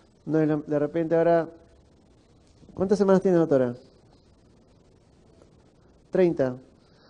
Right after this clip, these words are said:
Me imagino que para la doctora no será tan fácil, ya estando en su tercer trimestre, por ejemplo, venir del primero al tercer piso, ¿no? Lo que hacía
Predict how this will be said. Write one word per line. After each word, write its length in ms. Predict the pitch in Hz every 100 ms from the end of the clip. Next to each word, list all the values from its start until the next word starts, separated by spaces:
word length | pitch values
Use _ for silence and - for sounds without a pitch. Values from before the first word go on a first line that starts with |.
| - -
Me 120 | 156
imagino 260 | 151 190 185
que 80 |
para 240 | 185 156 147
la 100 | 147
doctora 300 | 147 175 180
no 160 | 175
será 240 | 170 175 170
tan 180 | 175 165
fácil, 480 | 185 175 180 180
ya 160 | 160 165
estando 320 | 165 170 170
en 60 | 170
su 80 | 165
tercer 260 | 143 156
trimestre, 600 | 160 165 175 165 175 196 196 - _ _
por 100 | -
ejemplo, 420 | 151 175 165 170 170
venir 300 | 151 165 160
del 160 | 165
primero 320 | 160 143 156
al 60 | 160
tercer 320 | 151 131 131
piso, 280 | 180 175 127
¿no? 200 | 127 160 - - - _ _ _ _ _
Lo 160 | 151 147
que 80 | 151
hacía 580 | - 185 180 180 175